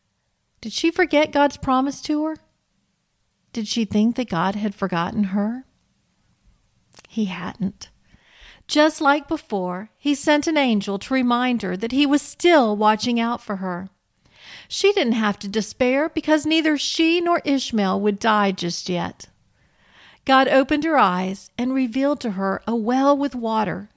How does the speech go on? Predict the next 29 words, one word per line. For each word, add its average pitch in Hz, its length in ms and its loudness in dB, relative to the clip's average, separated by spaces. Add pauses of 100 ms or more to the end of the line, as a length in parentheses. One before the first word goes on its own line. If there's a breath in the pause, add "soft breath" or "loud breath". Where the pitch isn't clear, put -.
to 208 140 -6
save 190 320 0
the 208 80 2
two 226 280 0
of 202 140 -2
them. 180 380 -6 (1500 soft breath)
Hagar 339 400 4
called 262 360 0
God 196 440 -4 (340)
the 226 80 -6
God 233 520 -4 (160)
who 226 120 0
sees. 196 760 -6 (640 loud breath)
What 381 160 6
a 403 60 4
perfect - 580 -2
reminder 285 560 0
when 254 180 0
we 320 120 4
find 349 360 2
ourselves 294 460 2
huddling 320 460 0
in 311 80 0
the 311 80 2
desert, 220 580 0
fearing 226 420 2
for 208 180 2
our 202 180 6
lives. 202 640 -4